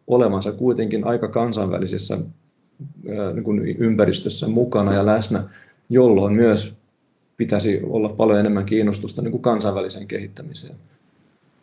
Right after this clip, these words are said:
Että esimerkiksi on, on, on tietty vaali,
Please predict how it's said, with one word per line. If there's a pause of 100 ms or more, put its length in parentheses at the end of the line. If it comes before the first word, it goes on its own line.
(320)
Että (200)
esimerkiksi (160)
on,
on,
on
tietty
vaali,